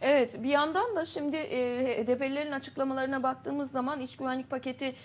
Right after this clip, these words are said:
çözümün önündeki engel olarak nitelendiriliyor ki M H P'de karşı, meclisteki bütün muhalefet karşı, e, t-, Türkiye'de toplumsal, e, sivil toplum kuruluşları karşı, barolar yürüdü, onlar karşı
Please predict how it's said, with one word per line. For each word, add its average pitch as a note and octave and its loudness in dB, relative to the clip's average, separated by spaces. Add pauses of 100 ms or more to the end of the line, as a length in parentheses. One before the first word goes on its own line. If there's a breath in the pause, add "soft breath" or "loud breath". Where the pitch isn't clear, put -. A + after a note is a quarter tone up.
(160 loud breath)
çözümün B3+ 2
önündeki B3+ 2
engel B3 4
olarak F3 4
nitelendiriliyor F#3+ 2 (100)
ki B3+ 2 (220 loud breath)
M A3+ 4
H C4 8
P'de C#4+ 6
karşı, D4+ 2 (160)
meclisteki A3+ 0
bütün G4 -4
muhalefet A#3 2
karşı, E3+ 0
e, G#3 4
t-, - -14 (100)
Türkiye'de C4+ 0
toplumsal, C4+ 4
e, G#3+ 2
sivil B3 -2
toplum B3+ -2
kuruluşları D4 -2
karşı, G#3+ 2 (340 loud breath)
barolar F#4+ 12
yürüdü, C4+ 4
onlar B3+ 4
karşı B3+ 4